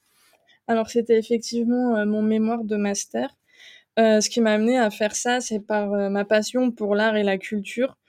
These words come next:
qui ont toujours une place importante dans ma vie. Et, euh, et le fait que, euh, bah, je con-, je considère que les musées souffrent d'un manque de visite et de popularité en raison de leur faible budget et d'un manque de communication,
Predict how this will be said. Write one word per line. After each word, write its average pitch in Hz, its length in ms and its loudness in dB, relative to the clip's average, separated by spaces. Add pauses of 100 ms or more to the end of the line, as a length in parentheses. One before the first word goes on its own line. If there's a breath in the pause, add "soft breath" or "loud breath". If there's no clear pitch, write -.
(160)
qui - 80 -6
ont 214 80 0
toujours 226 220 4
une 214 120 2
place 220 240 0
importante 220 500 -2
dans 214 120 0
ma 190 200 0
vie. 220 320 -6 (500 soft breath)
Et, 233 220 6
euh, 196 680 4
et 208 80 4
le 208 140 6
fait 233 320 0
que, - 140 -2
euh, 196 260 4
bah, 196 140 2
je 196 80 -4
con-, 208 240 -4
je 202 120 -6
considère 220 520 0
que 240 100 2
les 202 140 4
musées 208 240 2
souffrent 233 340 -6
d'un 202 160 2
manque 220 240 4
de 214 120 -2
visite 214 500 -4
et 214 60 0
de 208 40 -12
popularité 214 720 -2
en 220 80 0
raison 208 260 0
de 226 60 2
leur 190 160 -2
faible 208 360 -2
budget 196 360 0
et 240 60 2
d'un 196 120 -2
manque 214 220 0
de 202 80 -8
communication, 208 800 -4